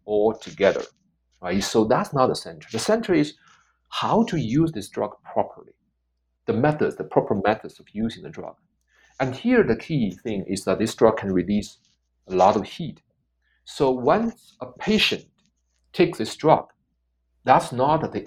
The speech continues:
end of therapy. Actually, that is the start of therapy. The patient has the responsibility to take a variety of measures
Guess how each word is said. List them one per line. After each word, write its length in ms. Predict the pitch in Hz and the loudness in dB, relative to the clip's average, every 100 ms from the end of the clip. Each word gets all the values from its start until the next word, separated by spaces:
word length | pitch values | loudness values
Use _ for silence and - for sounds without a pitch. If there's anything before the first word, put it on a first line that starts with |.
| 117 | 0
end 280 | 143 117 - | 0 0 -4
of 80 | - | -10
therapy. 560 | - 117 95 - 87 - | 0 2 2 0 -8 -2
Actually, 340 | 117 - 101 | 0 0 0
that 240 | - 95 - _ | 0 -2 -4 _
is 200 | _ - - | _ -20 -20
the 100 | - | -20
start 720 | - _ - 120 85 55 - | -20 _ 0 2 2 0 -12
of 100 | - _ - | -20 _ -12
therapy. 380 | 101 87 _ _ _ _ _ | -10 -12 _ _ _ _ _
The 120 | 117 | -10
patient 440 | - 190 202 117 95 | 2 4 4 -2 -6
has 400 | - 127 135 - | -4 0 0 -2
the 80 | 117 | -4
responsibility 1080 | 123 - 107 107 - 92 95 90 - _ _ _ _ _ _ - | -6 -4 -4 -4 -8 -8 -6 -6 -8 _ _ _ _ _ _ -8
to 180 | - 156 | 0 0
take 380 | 156 156 147 - - | 0 -2 -2 -8 -4
a 80 | 117 | -4
variety 580 | 113 110 127 233 277 185 | 0 4 4 4 0 -2
of 140 | - | -2
measures 640 | 117 143 104 - - - | 2 4 2 -4 -12 -20